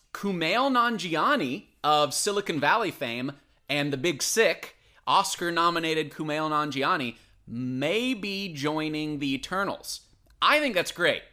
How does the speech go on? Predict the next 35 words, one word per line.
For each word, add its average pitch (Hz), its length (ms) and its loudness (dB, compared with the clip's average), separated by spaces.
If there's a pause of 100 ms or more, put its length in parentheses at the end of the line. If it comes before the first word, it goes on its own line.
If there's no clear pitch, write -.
The 127 80 -8
bread 160 260 4
and 254 100 4
butter, 175 320 6
as 139 200 0
I 123 80 0
wrote 131 260 -2
earlier 143 240 0
today 220 180 -2
on 226 120 -2
the 226 60 -4
website, 127 500 0 (420)
for 135 160 -4
Marvel 131 600 2
is 123 460 -4 (180)
great, 147 480 -2
passionate 233 440 0
storytelling, 143 840 -4 (260)
amazing 196 800 -2
C 196 220 -6
G 160 200 -2
I, 123 440 2 (480)
and 131 120 -6
a 107 60 -10
nice, 123 680 -6
healthy 139 520 -6
dose 117 420 -6
of - 180 -14
humor. 170 540 -6 (200)
And 135 140 -2
I - 20 0
think 160 180 -6
Kumail 160 380 -4
Nanjiani 147 680 -4 (360)
fits - 300 -4